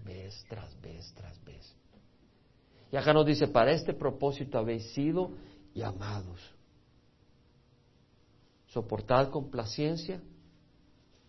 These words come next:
haced lo bueno, sufrid por ello",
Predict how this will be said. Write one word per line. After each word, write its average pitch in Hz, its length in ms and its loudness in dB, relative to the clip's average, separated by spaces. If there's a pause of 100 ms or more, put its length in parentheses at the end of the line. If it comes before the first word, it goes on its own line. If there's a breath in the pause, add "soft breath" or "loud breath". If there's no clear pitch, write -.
(460)
haced 160 420 6
lo 185 120 4
bueno, 196 440 -2 (280)
sufrid 170 580 6
por 220 180 4
ello", 277 320 2